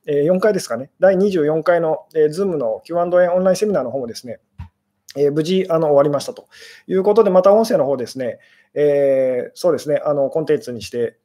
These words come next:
えー、まあ、言ってみたらこう、聞こ-、聞こえるように、えー、しておりますので、まあ、ご興味ある方ですね、えー、下の方、あの、<laughs> 詳細欄というか、YouTubeでご覧の方は、あの、説明欄というか、概要欄見ていただけたらですね、あの、そこ、そこからこうチェックできるかと思いますと。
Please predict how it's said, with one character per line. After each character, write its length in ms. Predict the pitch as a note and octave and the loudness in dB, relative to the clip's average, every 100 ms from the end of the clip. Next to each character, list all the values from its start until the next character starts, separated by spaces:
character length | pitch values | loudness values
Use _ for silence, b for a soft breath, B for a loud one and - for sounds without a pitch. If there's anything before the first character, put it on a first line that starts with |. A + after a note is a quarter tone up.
| - | -8
え 360 | C3+ B2 A#2+ A#2+ | -4 -2 -2 -2
ー、 40 | |
ま 120 | C#3+ | -2
あ、 20 | C3+ | -2
言 80 | C3 | -2
っ 20 | |
て 80 | C#3 | -4
み 60 | |
た 80 | C3+ | -4
ら 60 | A#2 | -2
こ 280 | A2+ G#2 _ | -4 -4 _
う、 60 | - | -10
聞 80 | |
こ-、 160 | - D3+ - | -6 -6 -6
聞 100 | - | 0
こ 140 | D3 | 2
え 40 | |
る 60 | D#3 | 4
よ 80 | E3 | 2
う 40 | |
に、 120 | A2+ - - | 0 -8 -4
え 40 | |
ー、 220 | C3+ B2+ - B B B _ _ _ _ _ _ _ | -2 -2 -8 B B B _ _ _ _ _ _ _
し 140 | - | -2
て 240 | C#3+ - - | 0 0 -2
お 60 | |
り 60 | C#3+ | 0
ま 100 | D3 | 0
す 80 | D3 | 2
の 100 | C#3 | 2
で、 180 | D3+ D3 | 4 4
ま 180 | F#3 | 4
あ、 40 | D3+ | 4
ご 140 | D3 | 2
興 120 | B3 | 4
味 60 | G3+ | 4
あ 60 | E3 | 4
る 60 | |
方 180 | E3 C3 | 2 -2
で 80 | A2 | -4
す 120 | - | -10
ね、 160 | A2+ _ _ - | -14 _ _ -8
え 140 | C3 | -8
ー、 20 | |
下 160 | - E3 | -4 -2
の 80 | D3+ | 0
方、 260 | F3 - D3 | 0 2 0
あ 60 | |
の、 160 | D3+ D3 - | 0 0 0
<laughs> 80 | - | -2
詳 100 | E3+ | 0
細 180 | E3 F3 | 0 2
欄 140 | C#3+ | 0
と 80 | C3 | -2
い 40 | |
う 20 | A#2 | -4
か、 180 | A2 - B B B | -6 -8 B B B
YouTube 280 | E3+ F#3 | -4 0
で 80 | E3+ | 2
ご 100 | E3 | 4
覧 140 | F3 F#3 | 4 2
の 60 | |
方 160 | G#3 A3+ | 0 0
は、 60 | |
あ 20 | F#3 | 0
の、 80 | D3 | 0
説 200 | D#3 E3+ | -2 2
明 140 | F3+ | 2
欄 140 | D3 | 2
と 80 | B2+ | 0
い 20 | |
う 20 | B2 | -2
か、 80 | |
概 180 | B2+ D3 | 2 4
要 100 | D#3 | 4
欄 140 | C#3 B2+ | 2 -2
見 120 | C#3+ | -4
て 80 | B2+ | -4
い 80 | |
た 80 | A#2 | -4
だ 80 | A#2+ | -6
け 80 | A#2+ | -4
た 100 | B2+ | -6
ら 120 | B2 | -6
で 80 | G2+ | -8
す 120 | - | -16
ね、 140 | F#2+ _ b b b b | -18 _ b b b b
あ 100 | C3 | 0
の、 100 | B2+ | 0
そ 120 | C3+ | 0
こ、 220 | C#3+ C#3 - | 2 2 2
そ 140 | C#3 | 0
こ 80 | C#3+ | 2
か 80 | C#3+ | 4
ら 80 | C3+ | 4
こ 80 | |
う 20 | C#3 | 2
チ 80 | |
ェ 40 | D#3+ | 0
ッ 20 | |
ク 80 | C3+ | 0
で 80 | C3 | 0
き 80 | |
る 80 | C#3+ | 0
か 80 | A#2 | 0
と 80 | A2 | -2
思 240 | - C3 | -4 -4
い 40 | B2+ | -4
ま 120 | B2 | -4
す 60 | |
と。 120 | - | -10